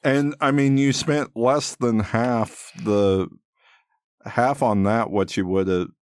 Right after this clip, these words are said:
what you would have spent on one of the, uh, uh,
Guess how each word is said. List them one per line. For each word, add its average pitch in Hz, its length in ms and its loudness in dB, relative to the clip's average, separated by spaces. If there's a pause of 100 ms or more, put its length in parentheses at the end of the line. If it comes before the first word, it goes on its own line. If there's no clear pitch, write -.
(240)
what 104 300 -4
you 95 100 0
would 95 200 2
have 87 140 -4
spent 92 420 -2
on 87 260 -2
one 90 180 -2
of 87 220 -6
the, 85 360 -2
uh, 78 300 -4 (840)
uh, 78 320 -6